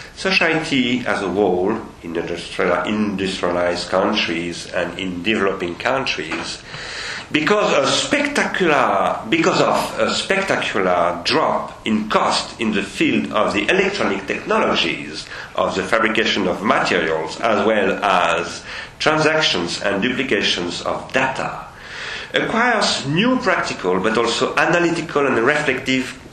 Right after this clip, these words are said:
reflexive competencies through the spread of digital apparatuses giving access to functionalities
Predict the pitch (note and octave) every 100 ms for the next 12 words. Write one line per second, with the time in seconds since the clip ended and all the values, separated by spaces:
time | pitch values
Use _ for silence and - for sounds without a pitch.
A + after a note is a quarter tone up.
0 | - A#2+ D#3 D#3 - - C#3 C3 - G#2
1 | - F#3 G#2 F#2+ - - D#2+ D#2+ - -
2 | - - - - F3+ E3 F3 F3+ - -
3 | - - - - - A2 G#2+ - - D#3
4 | D#3 D#3 G#2+ - C#3 C3 B2+ A#2+ A2+ A2+
5 | F3 G3 C3 G#2+ G2+ G2 B2 A#2+ B2 A2+
6 | G#2+ - D3 A#2 - A2 - A#2+ B2 B2+
7 | D#3+ - G2+ F#2